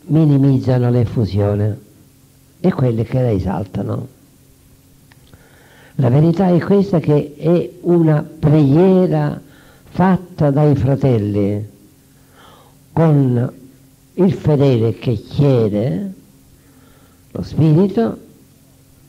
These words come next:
che provoca da Gesù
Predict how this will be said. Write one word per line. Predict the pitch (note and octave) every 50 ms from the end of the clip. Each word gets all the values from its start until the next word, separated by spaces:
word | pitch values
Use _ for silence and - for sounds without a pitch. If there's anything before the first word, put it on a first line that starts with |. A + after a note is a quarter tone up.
| _ _ _ _ _ _ _ _ _ _ _ _ _ _ - _ _
che | - D3+ D3+ C3+ A#2 A#2 - - - - - - - - _ _
provoca | - D3 D#3 E3+ D3+ B2 G#2+ G#2+ A2+ G#2 - G#2+ G2 - - - - - _ _ _ _
da | - - C#3 C#3 B2
Gesù | A#2 D3 E3 - - C4 B3 A#3 - - -